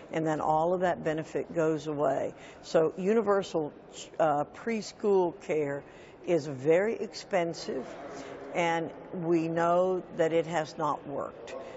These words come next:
We've tried it and tried it. Let me tell you, we've spent over three trillion dollars on Title One reading programs since nineteen sixty-five.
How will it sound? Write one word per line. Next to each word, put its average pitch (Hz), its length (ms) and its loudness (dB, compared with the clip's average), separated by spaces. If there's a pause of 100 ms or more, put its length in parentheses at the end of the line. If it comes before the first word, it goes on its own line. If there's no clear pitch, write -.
(120)
We've 170 200 2
tried 160 400 0
it 165 120 -2
and 165 100 -10
tried 170 380 -2
it. - 100 -8 (340)
Let 202 140 0
me 214 100 -2
tell 226 300 0
you, 160 160 0
we've 202 300 -2
spent - 440 0
over 170 260 2
three 202 360 -2
trillion 185 560 -2
dollars 160 460 0
on 151 260 -2
Title 170 400 -2
One 160 320 -2
reading 190 380 -2
programs 151 500 -2 (320)
since - 280 0
nineteen 185 500 -2
sixty-five. 151 1000 -4